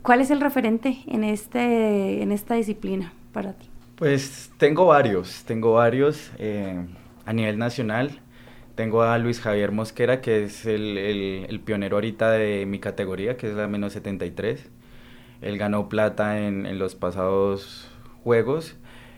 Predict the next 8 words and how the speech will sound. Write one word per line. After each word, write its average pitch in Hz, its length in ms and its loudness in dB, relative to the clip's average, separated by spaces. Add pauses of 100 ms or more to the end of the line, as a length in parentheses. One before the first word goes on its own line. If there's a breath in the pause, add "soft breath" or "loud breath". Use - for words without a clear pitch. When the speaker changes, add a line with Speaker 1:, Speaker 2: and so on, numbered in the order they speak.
Speaker 2:
Eh, 98 800 2 (720 loud breath)
eh, 95 380 -2
a 92 60 2
nivel 98 460 -2
internacional 101 760 -2
es, - 600 -6 (720 loud breath)
es, - 840 -6 (760)
mm, 101 420 -2